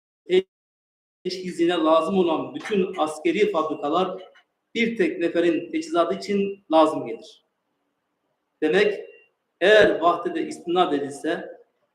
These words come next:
bir ordu bir nefer kadar kolay olur. Eğer vahdet olmazsa bir nefer bir ordu kadar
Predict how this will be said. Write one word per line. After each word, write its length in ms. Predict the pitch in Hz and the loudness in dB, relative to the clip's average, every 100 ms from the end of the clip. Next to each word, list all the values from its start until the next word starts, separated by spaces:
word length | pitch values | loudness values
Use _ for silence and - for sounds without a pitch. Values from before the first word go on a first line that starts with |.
| _ _ | _ _
bir 100 | 208 | 2
ordu 640 | 196 180 156 196 208 - - - _ - | 4 4 4 6 6 4 -6 -20 _ -4
bir 200 | 208 175 | 0 0
nefer 340 | 160 185 165 | 0 -4 -4
kadar 320 | 156 180 180 | -2 -2 -2
kolay 200 | 156 156 | -2 -2
olur. 200 | 131 - - _ _ _ _ _ - - _ _ _ _ _ | -2 -6 -14 _ _ _ _ _ -20 -20 _ _ _ _ _
Eğer 320 | 196 220 175 | 6 8 6
vahdet 440 | 185 190 196 214 175 | 4 2 2 2 2
olmazsa 680 | 156 180 185 - 127 - _ _ _ _ _ _ _ _ | 0 -2 -2 -6 -10 -16 _ _ _ _ _ _ _ _
bir 160 | 202 208 | -2 0
nefer 420 | 208 196 220 220 - - _ _ | 0 2 2 0 -10 -20 _ _
bir 120 | - 214 | -4 0
ordu 320 | 180 170 175 | 0 0 -2
kadar 400 | 170 190 202 | 0 0 0